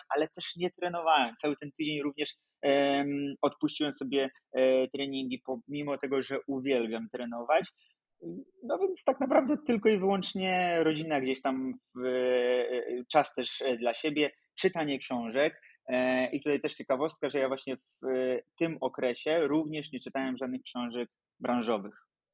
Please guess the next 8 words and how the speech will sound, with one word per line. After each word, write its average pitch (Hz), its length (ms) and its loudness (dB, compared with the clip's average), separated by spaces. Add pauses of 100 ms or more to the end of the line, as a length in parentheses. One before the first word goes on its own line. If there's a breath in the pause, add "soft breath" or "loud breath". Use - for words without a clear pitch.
(120)
Totalnie 151 640 0
w 131 40 -4
ogóle 131 260 -2
nie, 123 360 -2
nie 131 160 -4
zaglądałem, 127 640 -2
wiesz, 113 220 -4
do, 117 220 -4